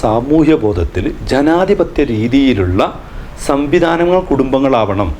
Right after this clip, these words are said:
കുട്ടികൾക്ക് സ്വാതന്ത്ര്യം കിട്ടണം. നമ്മൾ കുടുംബത്തിൽ തന്നെ കുട്ടികൾക്ക് സ്വാതന്ത്ര്യം കിട്ടണം. സമൂഹത്തിൽ കിട്ടണം. വിദ്യ-, സമൂഹ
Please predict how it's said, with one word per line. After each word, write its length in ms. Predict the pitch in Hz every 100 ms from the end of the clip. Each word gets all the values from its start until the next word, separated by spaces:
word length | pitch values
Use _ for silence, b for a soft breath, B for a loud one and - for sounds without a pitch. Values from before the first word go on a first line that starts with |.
| -
കുട്ടികൾക്ക് 460 | 139 - 208 208 -
സ്വാതന്ത്ര്യം 400 | 180 160 160 165
കിട്ടണം. 160 | 160 151
നമ്മൾ 120 | 151 147
കുടുംബത്തിൽ 420 | 135 156 180 180 180
തന്നെ 220 | 175 185
കുട്ടികൾക്ക് 360 | 147 127 147 147
സ്വാതന്ത്ര്യം 380 | 131 117 117 117
കിട്ടണം. 320 | 101 90 92 - - B B B B B -
സമൂഹത്തിൽ 480 | 135 123 127 123 135 123
കിട്ടണം. 400 | 120 90 82 90 85 B B B -
വിദ്യ-, 220 | 120 123 110
സമൂഹ 320 | 123 120 127